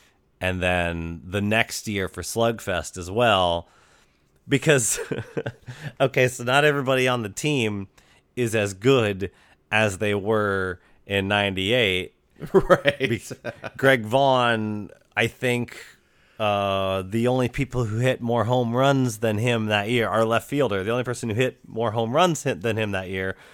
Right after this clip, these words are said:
Speaker 1: were Ken Griffey Junior, Sammy Sosa, and Mark McGwire, 'cause that was the home run chase year.
Speaker 2: Yeah.
Speaker 1: And so, yeah,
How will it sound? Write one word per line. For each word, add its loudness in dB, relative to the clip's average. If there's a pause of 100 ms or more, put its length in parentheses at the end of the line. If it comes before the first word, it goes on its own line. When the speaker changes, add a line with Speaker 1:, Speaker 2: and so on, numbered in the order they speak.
(220)
Speaker 1:
were 0
Ken 2
Griffey -6
Junior, -2 (320)
Sammy 0
Sosa, -2 (280)
and -10
Mark -4
McGwire, 2 (320)
'cause -6
that 2
was -4
the -2
home 2
run 2
chase -6
year. -8 (180)
Speaker 2:
Yeah. -6 (180)
Speaker 1:
And 0
so, -2 (600)
yeah, 2